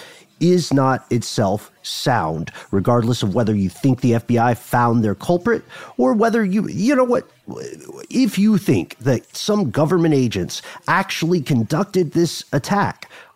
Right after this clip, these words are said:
or if you think that political pressure rushed the investigation, there is one thing for sure, and that is numerous experts, not just Doctor Ivan's colleagues, agree the F B I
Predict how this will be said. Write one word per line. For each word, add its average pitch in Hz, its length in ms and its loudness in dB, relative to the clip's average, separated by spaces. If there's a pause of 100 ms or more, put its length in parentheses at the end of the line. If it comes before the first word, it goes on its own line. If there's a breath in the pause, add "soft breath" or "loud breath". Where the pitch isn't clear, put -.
or 240 160 4
if 220 140 -2
you 220 100 2
think 165 280 0
that 151 180 0
political 135 580 0
pressure 127 560 0
rushed 175 340 0
the 151 120 0
investigation, 135 800 -2 (280 loud breath)
there 170 100 2
is 143 120 0
one 117 360 2
thing 208 240 0
for 190 120 0
sure, - 440 -2
and 131 100 2
that 156 140 2
is 117 200 0
numerous 156 840 4
experts, - 640 -6 (500 loud breath)
not 117 320 2
just - 220 -2
Doctor 147 260 2
Ivan's 127 320 0
colleagues, 101 560 -2 (1300 loud breath)
agree 123 580 2 (280 soft breath)
the 107 180 2
F 165 200 0
B 226 180 2
I 82 340 -2